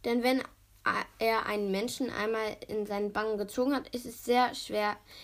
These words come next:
diesem wieder zu entkommen. Irgendwie hört sich das so ein bisschen nach Rauchen an. Also, <laughs> ich weiß es nicht. Äh,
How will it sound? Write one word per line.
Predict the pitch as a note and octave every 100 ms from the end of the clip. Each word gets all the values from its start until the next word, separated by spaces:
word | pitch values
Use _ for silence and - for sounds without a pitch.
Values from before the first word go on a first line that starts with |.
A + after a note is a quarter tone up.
| -
diesem | - A3+ A3+ A3
wieder | G#3+ G#3
zu | -
entkommen. | G3+ G3 - F3+ - -
Irgendwie | B3+ D#4
hört | - -
sich | C4+
das | C4+ B3+
so | A3
ein | G3
bisschen | C4 - D#4
nach | G#3+ -
Rauchen | - F3 B3+ D4 A3
an. | F3 G3+ C4+ - - - -
Also, | G#3+ A3 A3 G3 - - -
<laughs> | C4 - - - - - -
ich | - B3
weiß | G#3+ B3+ C#4+
es | B3+
nicht. | A3 B3+ - - - - -
Äh, | -